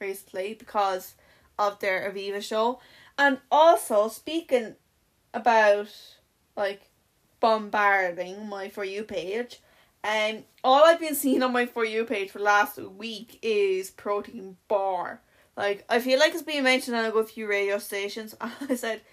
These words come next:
"You know, I'll mention it on the podcast, you know, be fine." Protein bar in every single comment section, like, it's madness. It's literally gone viral. And then you see, like,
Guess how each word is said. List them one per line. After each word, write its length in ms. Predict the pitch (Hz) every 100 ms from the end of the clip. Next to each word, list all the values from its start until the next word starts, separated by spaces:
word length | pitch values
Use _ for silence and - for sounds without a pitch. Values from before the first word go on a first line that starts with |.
| _
"You 80 | 320
know, 140 | 277
I'll 220 | 226 226
mention 380 | 220 226 247 220
it 60 | 190
on 140 | 190
the 60 | 175
podcast, 480 | 180 175 180 180
you 80 | 214
know, 260 | 190 185 185 -
be 100 | 262
fine." 380 | 196 185 185 _ _ _
Protein 520 | - 220 220 196 202 _
bar 400 | 220 208 190 185
in 200 | 214 220 _
every 380 | 226 247 247 254
single 640 | - - 254 240 220 202
comment 520 | - - 226 220 214
section, 440 | 220 180 - - -
like, 260 | 190 233
it's 160 | - 214
madness. 580 | 220 220 214 180 - - _ _ _
It's 140 | - 220
literally 240 | 262 302
gone 260 | 294 262 226
viral. 420 | 233 226 202 185
And 120 | 220
then 160 | 220 226
you 80 | 226
see, 160 | 240
like, 280 | 226 208 208